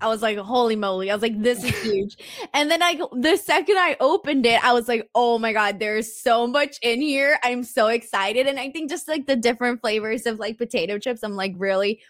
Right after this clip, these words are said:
Speaker 1: waiting, like, to get into. Like, I'm really upset that I have to wait until tomorrow because it's already midnight and I can't snack right now.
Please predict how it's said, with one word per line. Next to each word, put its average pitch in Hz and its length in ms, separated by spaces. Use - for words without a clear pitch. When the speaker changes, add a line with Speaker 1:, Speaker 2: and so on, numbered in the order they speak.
Speaker 1:
waiting, 233 520
like, 220 260
to 247 80
get 214 340
into. 208 300
Like, 208 200
I'm 285 280
really 311 280
upset 240 460
that 254 100
I 214 60
have 233 180
to 262 100
wait 208 220
until 233 300
tomorrow 208 540
because 226 300
it's 208 120
already 208 300
midnight 202 480
and 208 100
I 196 60
can't 208 340
snack 196 380
right 202 180
now. 190 380